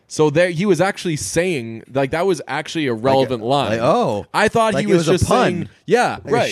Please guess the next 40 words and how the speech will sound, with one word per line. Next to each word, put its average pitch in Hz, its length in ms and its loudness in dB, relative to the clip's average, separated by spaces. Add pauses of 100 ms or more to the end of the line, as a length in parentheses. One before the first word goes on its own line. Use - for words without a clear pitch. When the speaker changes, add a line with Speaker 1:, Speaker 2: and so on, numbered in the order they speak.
(120)
Speaker 2:
shithead. 95 400 -6
Actual 160 260 2
Speaker 1:
Right. 135 140 2
Speaker 2:
shithead. 101 500 -6
Speaker 1:
So 180 580 -4
I 151 120 2
don't 208 100 2
know 202 120 0
if 170 80 -4
that 160 140 -2
makes 156 260 -6
it 135 120 -6
stupider 196 760 0
or 131 680 0 (140)
less 143 300 0
stupid, 180 600 -6 (140)
stupid, 180 340 -12
more 139 160 -2
clever, 165 400 -2
whatever, 147 500 0 (220)
but - 80 -4
that's 160 200 0
just 160 100 -6
a 165 80 -2
fun 156 180 0
little 143 260 0
factoid. 143 600 0 (300)
Speaker 2:
<laughs> 120 40 -16
Speaker 1:
The 175 160 6
other, 202 320 2 (720)
oh 180 200 0
God, 117 420 0
Kelly 107 260 -4
Rohrbach. 92 500 -8 (440)
Speaker 2:
I 95 80 -8
mean, 104 140 -2
Speaker 1:
It's 170 280 4
just, 175 240 0
it's - 540 -8 (220)
Speaker 2:
just 107 300 -12